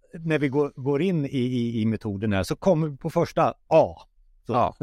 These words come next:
Speaker 1: <laughs>
Speaker 2: precis. Så A då, det är den första biten egentligen som står för awareness i, det här är ju en, en, en är baserad borta i U S A,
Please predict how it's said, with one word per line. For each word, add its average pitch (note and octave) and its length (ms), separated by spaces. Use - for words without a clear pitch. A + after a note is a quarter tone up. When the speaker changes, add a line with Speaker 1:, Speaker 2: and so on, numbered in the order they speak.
Speaker 1:
<laughs> - 340
Speaker 2:
precis. A#2 420
Så B2+ 280
A B2+ 340
då, G#2 240
det A#2+ 140
är B2 220
den B2+ 220
första B2+ 400
biten A2 360
egentligen G2 340
som G2 100
står G#2 180
för G2 320
awareness G#2 760
i, G2+ 480
det A2 320
här A2+ 100
är A#2 80
ju A2+ 80
en, G#2+ 300
en, G#2 320
en A#2 260
är A2 240
baserad A2+ 680
borta G#2+ 260
i G2+ 160
U A2+ 240
S G#2+ 140
A, C#3 180